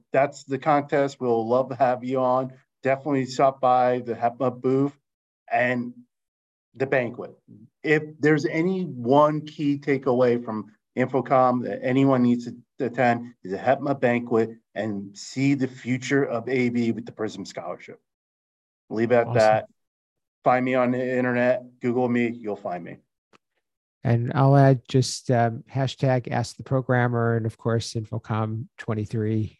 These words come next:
Speaker 2: uh, when you post those selfies. Um, for me, you can reach me at Steve Greenblatt on social media, my company, Control Concepts, at control concepts dot net.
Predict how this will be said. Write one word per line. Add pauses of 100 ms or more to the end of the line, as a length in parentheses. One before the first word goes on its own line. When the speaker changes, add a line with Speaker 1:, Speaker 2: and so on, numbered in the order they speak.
Speaker 2:
uh,
when
you
post
those
selfies. (560)
Um, (180)
for
me,
you
can
reach
me
at
Steve
Greenblatt
on
social
media,
my
company,
Control
Concepts,
at
control
concepts
dot
net.